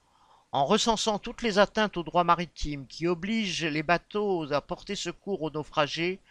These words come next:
ou les avions qui survolent la Méditerranée à signaler les, les embarcations en perdition, les sauveteurs, comme ceux de l'Ocean Viking, les dérangent. L'année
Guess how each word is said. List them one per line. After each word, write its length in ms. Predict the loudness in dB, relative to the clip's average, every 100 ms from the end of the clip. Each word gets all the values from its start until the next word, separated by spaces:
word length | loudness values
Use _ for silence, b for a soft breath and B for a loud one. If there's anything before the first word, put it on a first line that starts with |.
| B B B
ou 120 | -2
les 240 | 2 4 6
avions 460 | 4 4 -2 -2
qui 160 | -4 -8
survolent 420 | -4 -2 2 4
la 120 | 4
Méditerranée 840 | 2 -4 -4 -2 0 0 2 0 0
à 140 | -2
signaler 580 | -2 -4 0 2 4 4
les, 120 | 4 -2 -6
les 200 | -2 -2
embarcations 720 | 0 0 0 -4 -4 -4 -4
en 40 |
perdition, 680 | -2 -4 -6 -12 -8 -8 -8 -14 B B B B B
les 100 | 0
sauveteurs, 800 | 2 4 10 10 10 2 0 -4
comme 180 | -4 -4
ceux 240 | -2 -2
de 120 | 0 0
l'Ocean 480 | 0 -2 -4 -4 0
Viking, 640 | 0 0 -2 -6 -6 -8 -4
les 160 | -4
dérangent. 800 | 0 0 0 -6 -8 -16 -16 -18 _ b b b b b b -8
L'année 720 | 2 2 4 4 4 2 -2